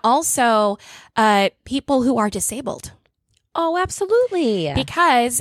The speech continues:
Speaker 1: they have never had the best seating or experience at live events.
Speaker 2: Mm-hmm.
Speaker 1: You know, it's always an issue. It's always a negotiation. And, like, especially in New York, those old theaters, they're, they're not easy to get around for someone who is,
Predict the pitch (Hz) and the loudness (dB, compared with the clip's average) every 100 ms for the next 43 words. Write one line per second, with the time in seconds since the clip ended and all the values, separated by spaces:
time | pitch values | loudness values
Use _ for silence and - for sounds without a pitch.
0 | - 208 233 247 254 262 - _ - 277 | -8 -8 -4 0 0 -2 -8 _ -4 -2
1 | 240 240 220 254 254 269 277 302 202 - | 0 -2 0 0 0 -4 -2 -6 -6 -8
2 | 208 233 - - 226 220 254 262 - 214 | -4 -4 -4 -4 -4 -4 -2 -2 -2 -2
3 | 190 - - 175 208 269 - - 196 190 | -2 -8 -8 -4 -4 -4 -6 -4 -2 -2
4 | 175 175 254 - - - - - - 160 | -4 -6 -6 -6 -6 -8 -12 -20 -12 -8
5 | 147 156 254 240 233 - 262 285 294 294 | -4 0 2 2 2 2 0 0 -2 -2
6 | 262 - 202 185 - 196 240 254 247 247 | -2 -4 -4 -6 -2 0 0 0 0 0
7 | 240 240 233 226 196 180 202 247 269 - | 0 -2 -2 -2 -2 -2 -2 -2 -6 -4
8 | 359 - 480 320 226 202 202 269 - 254 | -4 -2 0 0 0 0 0 0 0 -2
9 | - 294 302 - 196 226 294 320 - - | -2 -2 -2 -4 -2 0 -2 -2 -6 -8
10 | - - - _ - 285 - _ _ _ | -20 -20 -20 _ -2 -2 -4 _ _ _
11 | 311 403 453 494 571 330 359 330 302 294 | -4 0 0 0 0 -2 -2 -2 -2 -2
12 | 269 269 262 - 240 - 247 240 226 226 | 0 0 -2 -2 0 0 -2 -2 -4 -6
13 | 202 247 - 220 208 202 - | -4 -4 0 0 0 -2 -8